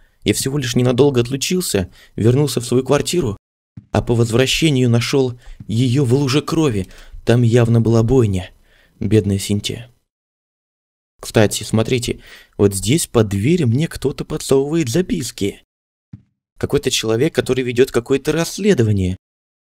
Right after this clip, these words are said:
Судя по тексту в нем, в них, точнее, в первой записке я нашел, там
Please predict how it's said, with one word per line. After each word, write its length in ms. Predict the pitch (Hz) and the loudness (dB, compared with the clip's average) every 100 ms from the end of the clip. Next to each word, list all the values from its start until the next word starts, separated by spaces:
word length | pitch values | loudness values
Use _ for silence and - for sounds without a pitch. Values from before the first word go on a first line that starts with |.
| _ _ | _ _
Судя 320 | - 107 - | -6 -2 -2
по 320 | - 95 92 - | -2 -2 -2 -2
тексту 380 | - 101 - 98 | -2 -2 -4 -4
в 80 | |
нем, 320 | 98 127 165 160 _ _ _ _ - - _ | -2 0 -2 -6 _ _ _ _ -20 -20 _
в 80 | 104 | 0
них, 200 | 151 - | 0 0
точнее, 440 | 135 - 143 139 - _ _ _ _ _ | -4 -2 -4 -6 -12 _ _ _ _ _
в 140 | - | 2
первой 220 | 139 120 | 4 4
записке 420 | 117 120 - - 117 | 4 2 -2 -2 0
я 100 | 123 | 0
нашел, 440 | 127 - 170 156 | -2 -4 -4 -4
там 360 | - 117 120 | -2 0 0